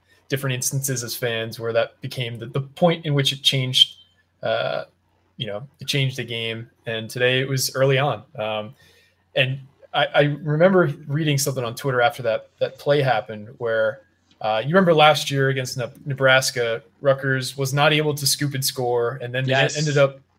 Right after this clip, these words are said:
Speaker 1: you know, falling on the ball at, like, the ten. They don't score on that, that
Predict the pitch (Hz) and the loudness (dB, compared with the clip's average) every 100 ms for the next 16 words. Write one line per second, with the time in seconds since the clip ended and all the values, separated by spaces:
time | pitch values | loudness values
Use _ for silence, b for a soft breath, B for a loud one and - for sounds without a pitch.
0 | - 131 120 - 147 151 151 135 139 135 | -8 -4 -2 4 6 6 4 4 8 8
1 | 135 123 - 170 165 160 156 151 - 156 | 8 2 -2 2 4 4 0 0 0 4
2 | 156 147 139 135 - 139 127 | 4 4 2 -2 -4 -2 -2